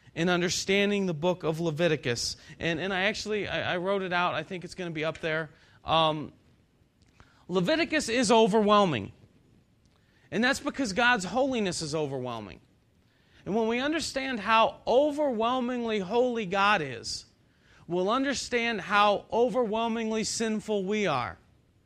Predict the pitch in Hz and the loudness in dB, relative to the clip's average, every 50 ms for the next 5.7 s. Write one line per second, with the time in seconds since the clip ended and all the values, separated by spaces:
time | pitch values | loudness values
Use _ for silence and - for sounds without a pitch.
0 | _ _ _ _ _ _ _ _ _ _ _ - 151 165 175 208 240 269 262 277 | _ _ _ _ _ _ _ _ _ _ _ -2 0 2 2 4 4 2 2 0
1 | 262 190 233 240 240 240 202 208 214 214 220 220 220 220 214 202 214 - - - | 0 0 -2 -2 -2 -2 -4 -4 -4 -4 -4 -2 -2 -2 -2 -4 -4 -6 -6 -6
2 | 208 196 190 190 190 160 165 190 160 107 127 208 226 226 190 240 214 196 208 214 | -4 -2 -2 -2 -2 -4 -2 -2 -2 0 2 2 2 2 2 -2 -2 0 -2 -2
3 | 214 208 214 208 202 202 196 190 160 170 196 196 208 175 220 208 185 175 185 185 | -2 -2 -2 -4 -4 -4 -6 -6 -2 0 2 2 2 0 -2 -4 -4 -4 -6 -6
4 | 151 165 185 185 180 180 - 202 180 - 196 180 175 165 160 170 165 165 165 151 | -4 -2 0 0 0 0 -4 -8 -8 -4 -2 -2 -2 0 2 4 4 4 4 2
5 | 151 156 165 156 151 151 139 117 98 104 - - - | 0 -4 -2 -2 -2 -2 -2 -2 -4 -4 -8 -12 -14